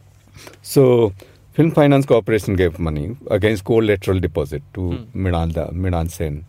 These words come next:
Speaker 2: Hmm.
Speaker 1: to produce this, uh, Bhuvan Shom in Hindi,
Speaker 2: Hmm.
Speaker 1: which voiceover is by Amitabh Bachchan,
Speaker 2: Hmm,
Speaker 1: actually.
Speaker 2: hmm, hmm.
Speaker 1: So,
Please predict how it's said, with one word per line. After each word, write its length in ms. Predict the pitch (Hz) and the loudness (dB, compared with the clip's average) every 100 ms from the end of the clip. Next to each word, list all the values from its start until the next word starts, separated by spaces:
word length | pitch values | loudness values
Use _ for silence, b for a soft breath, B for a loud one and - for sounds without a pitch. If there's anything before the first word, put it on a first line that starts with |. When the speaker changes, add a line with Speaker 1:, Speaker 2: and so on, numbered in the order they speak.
| B | B
Speaker 2:
Hmm. 180 | 135 120 101 | -16 -16 -12
Speaker 1:
to 100 | 90 | -10
produce 460 | 85 - 95 87 85 | -10 -8 -4 -4 -6
this, 360 | - 78 - 76 | -8 -10 -10 -8
uh, 120 | 71 | -8
Bhuvan 360 | 80 98 90 | -4 -2 -2
Shom 220 | 82 90 87 | -2 -4 -2
in 100 | 95 | 0
Hindi, 360 | 135 165 80 - - | 0 0 -4 -6 -12
Speaker 2:
Hmm. 220 | 131 117 113 110 - | -12 -14 -18 -20 -10
Speaker 1:
which 200 | 87 95 | -6 -4
voiceover 580 | 87 123 143 131 123 | 0 0 2 2 4
is 160 | 123 117 | 2 0
by 160 | 101 110 | 0 -2
Amitabh 420 | 110 101 107 104 | -2 -2 -2 -2
Bachchan, 340 | 135 139 76 - - | -2 -4 -8 -10 -12
Speaker 2:
Hmm, 60 | 143 | -10
Speaker 1:
actually. 300 | 131 127 123 | -8 -10 -12
Speaker 2:
hmm, 80 | 120 | -14
hmm. 140 | 123 123 B _ | -18 -20 B _
Speaker 1:
So, 500 | 117 107 110 104 | -2 2 2 0